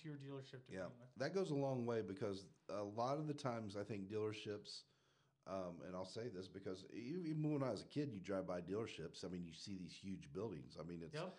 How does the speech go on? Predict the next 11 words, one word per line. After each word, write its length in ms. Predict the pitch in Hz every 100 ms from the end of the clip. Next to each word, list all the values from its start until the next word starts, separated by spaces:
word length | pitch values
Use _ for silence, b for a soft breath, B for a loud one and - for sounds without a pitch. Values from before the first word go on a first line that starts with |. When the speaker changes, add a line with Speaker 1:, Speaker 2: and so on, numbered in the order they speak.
| B
Speaker 2:
just 140 | 113 107
like 160 | 98
casinos. 640 | 98 - 123 110 90 101 92 -
They're 260 | 95 92 85 - - 78
built 280 | 76 139 127 - - b b -
because 500 | 101 101 104 95 - B B B -
the 80 | 104
house 460 | 120 107 - - - -
always 440 | 98 90 87 78 76
wins, 440 | 95 117 69 - -
right? 260 | 78 92